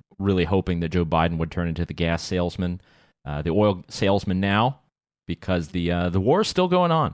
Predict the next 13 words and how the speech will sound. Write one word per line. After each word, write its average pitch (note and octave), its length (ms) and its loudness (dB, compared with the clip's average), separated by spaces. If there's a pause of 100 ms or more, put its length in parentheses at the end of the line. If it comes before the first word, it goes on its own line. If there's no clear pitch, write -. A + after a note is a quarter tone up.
(160)
and E2+ 340 0 (500)
the G2+ 120 0
inflationary B2 600 2
pressures, A#2 460 0
particularly G#2 340 -2
in G#2 40 2
the G2+ 80 2
energy G#2 260 2
markets, G#2 400 -2
are E2 80 -4
not F2+ 240 2
looking G2+ 280 2
good. G2 340 4